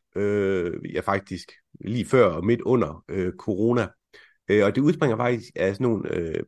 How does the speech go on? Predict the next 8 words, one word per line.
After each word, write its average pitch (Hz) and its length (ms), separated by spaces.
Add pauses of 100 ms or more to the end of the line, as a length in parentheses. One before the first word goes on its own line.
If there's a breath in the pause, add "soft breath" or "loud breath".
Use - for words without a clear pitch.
partnerskaber, 107 680
som, 95 440 (520 soft breath)
øh, 104 160
Ministeriet 104 440 (180)
for, 92 480
øh, 87 420
Uddannelse 117 580 (120)
og 80 280